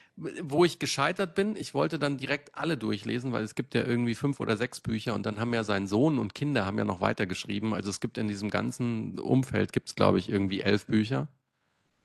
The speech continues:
Und es wird immer absurder, weil nämlich irgendwelche Nachfahren von Paul Atreides,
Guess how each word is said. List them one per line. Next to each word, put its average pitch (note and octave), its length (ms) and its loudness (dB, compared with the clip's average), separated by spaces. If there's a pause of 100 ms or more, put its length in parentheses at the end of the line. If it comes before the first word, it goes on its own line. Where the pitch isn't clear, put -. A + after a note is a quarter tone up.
(100)
Und A2+ 120 0
es A2 120 0
wird A#2 160 2
immer D3 300 2
absurder, C3 560 0
weil A#2 140 0
nämlich A#2+ 240 -2
irgendwelche A#2+ 500 -2
Nachfahren G2 720 -2
von G2 200 -6
Paul G2+ 300 -2
Atreides, G2 800 -4